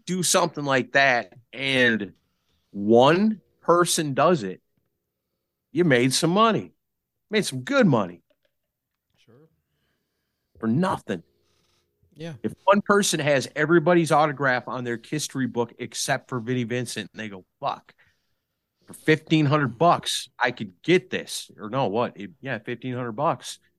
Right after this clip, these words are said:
Speaker 2: No, don't be crazy. It was only a thousand.
Speaker 1: Well, no, but you gotta pay the five hundred bucks to get in.
Speaker 2: Oh, that's right. Yeah. <laughs>
Speaker 1: And then plus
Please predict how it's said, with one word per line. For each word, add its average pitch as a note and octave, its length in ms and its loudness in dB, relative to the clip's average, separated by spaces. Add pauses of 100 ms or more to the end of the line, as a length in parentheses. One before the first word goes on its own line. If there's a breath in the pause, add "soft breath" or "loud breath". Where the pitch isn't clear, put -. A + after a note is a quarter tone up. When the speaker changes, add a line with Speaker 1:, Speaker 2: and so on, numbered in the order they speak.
(180)
Speaker 2:
No, D#3+ 140 -10
don't F#3+ 180 -4
be G#3+ 80 -6
crazy. B2 320 -4
It G#2 40 -8
was A2+ 80 -8
only C#3 200 -6
a C#3 40 -8
thousand. F#2 500 -10 (1000)
Speaker 1:
Well, G#3+ 100 4
no, G#3+ 140 8
but C#3+ 100 6
you C#3 60 4
gotta D3 140 4
pay D#3 140 0
the B2+ 80 0
five D3 200 2
hundred C3 140 2
bucks C3+ 280 0
to B2+ 80 -8
get A2+ 140 -4
in. G#3 300 -2 (220)
Speaker 2:
Oh, D3 160 2
that's A#2 200 -8
right. A2+ 300 -8
Yeah. G#2 200 -12 (280)
<laughs> - 80 -18 (520 loud breath)
Speaker 1:
And D3 120 2
then D3 220 2
plus G3 520 0